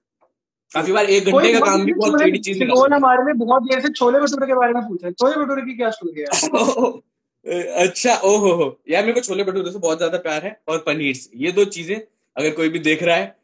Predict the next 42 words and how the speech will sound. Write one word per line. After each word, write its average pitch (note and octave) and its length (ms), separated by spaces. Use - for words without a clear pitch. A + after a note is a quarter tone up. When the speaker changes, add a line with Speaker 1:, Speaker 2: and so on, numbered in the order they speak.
Speaker 1:
किसी E3+ 180
को F#3+ 120
मेरे F3 140
को F3+ 80
कभी F#3+ 220
गिफ्ट G3 300
करना F#3+ 260
हो, G3 160
को-, - 220
कुछ D#4+ 180
मत D4 160
दो G#3+ 180
तुम, F3 240
कुछ C#4 320
मत G#3 180
दो D#3 160
मेरे E3 140
को। F#3 360
या E3 120
तो F3+ 100
छोले F3+ 280
भटूरे F3+ 320
की F#3 80
एक F#3 200
प्लेट F3 260
भिजवा E3+ 340
दो G#3+ 320
या D#3 120
पनीर E3+ 360
का F#3 80
कुछ F3+ 200
भी D3+ 120
बना C3 200
हुआ B2 120
दे A#2+ 100
दो। - 360
I C#3 40
think E3 200
that's D#3 240
pretty C#3 200
much A#2 140
it। - 260